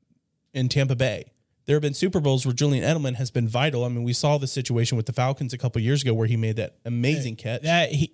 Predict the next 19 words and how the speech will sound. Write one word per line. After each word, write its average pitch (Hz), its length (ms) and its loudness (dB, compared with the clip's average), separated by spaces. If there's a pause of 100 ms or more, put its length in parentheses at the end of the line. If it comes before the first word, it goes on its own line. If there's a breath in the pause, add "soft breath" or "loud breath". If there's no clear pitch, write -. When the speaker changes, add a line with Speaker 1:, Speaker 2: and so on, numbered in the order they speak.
Speaker 2:
Julian 190 380 2
Edelman 170 460 2
is 147 180 0
literally 156 400 4
going 156 220 4
to 165 60 4
the 147 80 4
Hall 147 200 2
of 147 80 2
Fame 151 300 2
because 143 600 0
of 147 180 0
Speaker 1:
Uh, - 20 -
Speaker 2:
his 131 300 2 (100)
Speaker 1:
just 143 240 -2
his 190 80 0
Speaker 2:
playoff 165 240 4
Speaker 1:
playoffs. - 60 0
Speaker 2:
career. 131 240 2